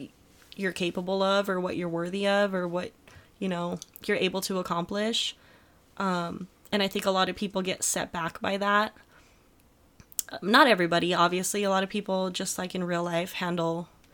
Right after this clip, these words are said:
setbacks and criticisms and all of that better than others. But I know that especially,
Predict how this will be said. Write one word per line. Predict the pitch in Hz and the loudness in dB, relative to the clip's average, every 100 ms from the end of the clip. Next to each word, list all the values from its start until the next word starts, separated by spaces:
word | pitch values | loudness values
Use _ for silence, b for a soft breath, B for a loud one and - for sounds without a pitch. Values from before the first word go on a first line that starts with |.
| b b - | b b -8
setbacks | - 180 185 180 - | 0 2 6 6 4
and | 180 | -4
criticisms | - 170 175 185 175 180 185 175 | -2 -2 -2 -2 0 0 0 0
and | 170 170 - _ _ _ _ _ _ - | -2 -4 -12 _ _ _ _ _ _ -2
all | 175 185 | 0 0
of | 185 | -2
that | 180 175 170 - - B B B _ | -2 -2 -4 -6 -16 B B B _
better | 180 185 190 | 2 4 4
than | 185 185 | 2 2
others. | 160 165 208 240 240 - | 2 2 4 2 2 -2
But | 190 | 0
I | 185 | 2
know | 185 185 | 4 4
that | 180 175 170 - | 2 2 0 -2
especially, | 208 - 185 185 190 180 175 175 | -6 -2 0 0 0 0 0 -2